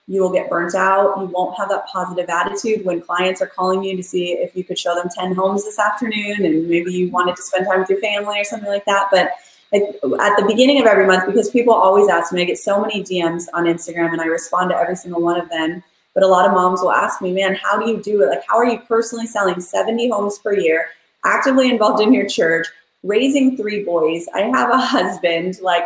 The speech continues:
all of these things. But at the beginning of every month, I'm a firm belie-, believer in taking your calendar and writing down your non-negotiables and treating that non-negotiable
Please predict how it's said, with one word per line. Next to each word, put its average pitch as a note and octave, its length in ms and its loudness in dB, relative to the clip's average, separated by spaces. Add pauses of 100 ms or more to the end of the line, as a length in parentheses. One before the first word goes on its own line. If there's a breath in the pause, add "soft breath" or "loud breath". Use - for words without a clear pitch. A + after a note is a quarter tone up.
(120)
all A3 240 2
of A3 80 -6
these G3+ 220 -2
things. G3 320 -6
But F#3 180 0
at F#3 140 -2
the F#3+ 80 -8
beginning A3 300 -6
of G3+ 80 -2
every F#3+ 180 -2
month, A#3 360 0 (580)
I'm G#3+ 260 2
a A3+ 100 0
firm G#3 220 2
belie-, G#3 420 4 (140)
believer A3+ 320 0
in F#3+ 100 0
taking G#3 320 -4
your F#3+ 120 -2
calendar G3 420 -2
and F#3 160 0
writing F3+ 260 0
down F3+ 240 0
your E3+ 120 -2
non-negotiables E3+ 1040 -4 (260 soft breath)
and G3 120 -4
treating B3 400 2
that F#3+ 200 2
non-negotiable G3+ 1080 2